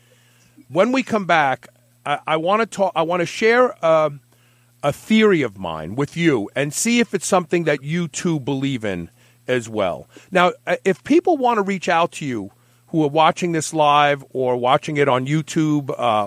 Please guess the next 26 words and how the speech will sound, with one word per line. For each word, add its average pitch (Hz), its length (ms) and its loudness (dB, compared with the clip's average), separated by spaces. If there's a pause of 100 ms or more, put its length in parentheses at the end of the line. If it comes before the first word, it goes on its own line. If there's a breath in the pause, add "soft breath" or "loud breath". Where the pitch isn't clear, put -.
or 123 220 0
even, 131 420 -2 (140)
uh, 104 260 0 (100)
on 120 160 -2
Facebook 143 460 -2
at 123 80 -4
a 110 60 -4
later 120 260 -2
time, 131 480 -2 (300 soft breath)
listening 143 340 -2
to 151 100 -6
the 123 80 -6
podcast, 127 800 0 (440 soft breath)
how 214 200 4
can 285 180 -2
people 190 380 -2
reach 165 320 -2
you? 120 260 0 (360 soft breath)
Uh, 127 280 0
because 151 320 -2
you're, 277 220 2
you're 233 220 0
in 262 100 2
South 185 300 2
Carolina, 147 500 0
right? 107 260 -2